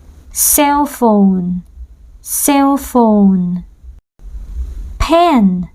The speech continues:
Pen Microphone Microphone headphone, headphone.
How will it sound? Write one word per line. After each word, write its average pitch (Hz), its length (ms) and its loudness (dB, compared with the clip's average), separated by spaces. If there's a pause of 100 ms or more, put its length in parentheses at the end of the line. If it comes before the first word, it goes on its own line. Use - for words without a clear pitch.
(680)
Pen 302 400 4 (840)
Microphone 233 1000 2 (720)
Microphone 220 1200 2 (1800)
headphone, 220 1120 2 (500)
headphone. 214 1200 0